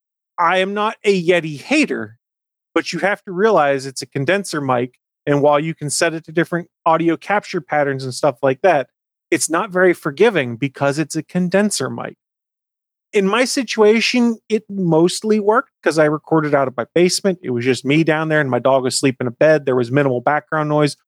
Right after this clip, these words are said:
Once I took the battery out of a clock I had on the wall down here, no joke, the first episode I recorded with that, you could hear the clock ticking in the background.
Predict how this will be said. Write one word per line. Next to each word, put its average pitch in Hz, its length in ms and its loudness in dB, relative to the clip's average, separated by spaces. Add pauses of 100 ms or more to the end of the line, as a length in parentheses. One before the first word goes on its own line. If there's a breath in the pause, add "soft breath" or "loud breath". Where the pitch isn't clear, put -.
(320)
Once 160 320 0
I 156 100 0
took 170 240 -6 (100)
the 156 80 -2
battery 143 460 -2
out 131 140 2
of 120 80 -8
a 120 40 -8
clock 143 360 0
I 165 80 0
had 160 180 -2
on 156 80 -4
the 156 80 -2
wall 151 240 4
down 160 220 -2
here, 190 240 -2 (960)
no 165 140 0
joke, 156 360 0
the 135 60 -8
first 156 260 -2
episode 151 300 -2
I 143 40 4
recorded 143 380 0
with 147 140 -4
that, 151 180 0
you 131 80 -6
could - 140 -14
hear 147 120 2
the 127 60 -4
clock - 300 -2
ticking 143 240 -4
in 135 80 0
the 127 80 -4
background. 147 520 -2